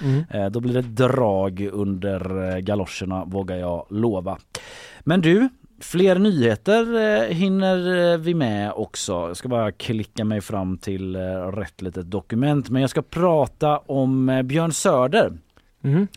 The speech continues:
Speaker 2: Han petas ju ur S D:s, eh, partistyrelse. Har du sett det, eller?
Speaker 1: Jag såg bara en rubrik, så du får gärna berätta mer.
Speaker 2: Tjugotvå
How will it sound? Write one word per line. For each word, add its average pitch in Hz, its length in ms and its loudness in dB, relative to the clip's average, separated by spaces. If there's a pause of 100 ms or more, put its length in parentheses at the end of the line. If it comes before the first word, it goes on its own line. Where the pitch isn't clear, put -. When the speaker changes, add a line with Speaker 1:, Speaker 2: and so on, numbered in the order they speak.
(320)
Speaker 2:
Han 175 400 2
petas 139 540 0
ju 190 80 2
ur 151 380 0
S - 220 -6
D:s, 113 380 -4
eh, 107 140 0
partistyrelse. 101 1120 -2 (840)
Har 139 80 2
du 139 60 2
sett 170 160 0
det, 113 100 -2
eller? 117 200 -2 (220)
Speaker 1:
Jag 170 200 0
såg 214 180 2
bara 185 160 2
en 151 60 2
rubrik, 143 500 0
så 147 420 0
du 139 100 -4
får - 100 -8
gärna 151 180 -2
berätta 147 260 -2
mer. 139 200 -4 (320)
Speaker 2:
Tjugotvå 196 540 2